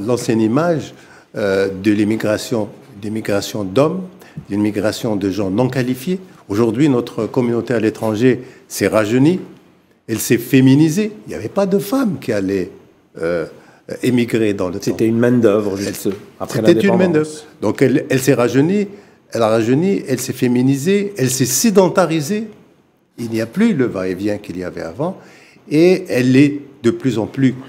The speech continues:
Speaker 1: qualifiée. Euh, ceci pour, euh, un petit peu le, euh, sa description générale. Maintenant, les pays, ils se sont diversifiés. Avant, notre communauté à l'étranger était concentrée dans un pays, pratiquement la France.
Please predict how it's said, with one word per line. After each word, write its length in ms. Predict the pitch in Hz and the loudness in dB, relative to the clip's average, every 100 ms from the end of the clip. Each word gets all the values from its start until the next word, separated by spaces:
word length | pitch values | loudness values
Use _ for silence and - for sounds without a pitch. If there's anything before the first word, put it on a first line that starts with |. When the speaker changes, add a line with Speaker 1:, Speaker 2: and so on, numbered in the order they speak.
| - | -4
Speaker 1:
qualifiée. 520 | 143 127 104 - 101 127 _ _ _ - - - | 0 0 -2 -8 -14 -16 _ _ _ -20 -20 -12
Euh, 300 | 107 110 104 | -8 -6 -6
ceci 360 | - 151 - 185 | -4 -2 0 -2
pour, 380 | 135 131 110 110 | 0 0 2 2
euh, 280 | 107 - - - | 0 -4 -8 -4
un 100 | 131 | -4
petit 200 | 120 123 | -2 -6
peu 380 | - 156 165 - | 2 4 4 2
le, 380 | 95 92 85 85 - - - - | -4 -4 -2 -4 -8 -20 -20 -8
euh, 100 | 95 | -6
sa 140 | 98 127 | -2 0
description 600 | 110 - - 123 - 135 | 0 -4 -6 -4 0 0
générale. 500 | 120 113 104 95 87 - - _ | 2 0 -2 -4 -8 -16 -20 _
Maintenant, 320 | - 120 160 147 | -4 2 4 4
les 140 | 135 | 4
pays, 480 | 131 139 139 120 131 - | 4 4 6 2 -4 -6
ils 100 | 135 | -6
se 120 | - | -4
sont 180 | - 113 | -6 -4
diversifiés. 720 | 104 107 117 - 160 233 254 - - | -4 -2 -4 -6 -6 -4 -4 -8 -10
Avant, 260 | - 107 123 | -4 -2 -2
notre 400 | 117 - 113 104 - - | -2 -6 -8 -8 -14 -4
communauté 420 | 131 117 113 113 | 0 2 0 0
à 40 | 120 | -2
l'étranger 420 | 110 - 104 113 | -2 -4 -4 -4
était 320 | - 110 101 - - - | -2 -4 -4 -8 -20 -12
concentrée 500 | 113 - 107 - 113 | -10 -6 -8 -6 -6
dans 240 | 95 90 | -4 -4
un 80 | 98 | -4
pays, 340 | 156 180 214 - - - | -2 -2 -4 -10 -20 -14
pratiquement 500 | - - - 170 202 | -12 -10 -10 -6 -6
la 80 | |
France. 420 | 170 - 240 220 | -6 -8 -10 -10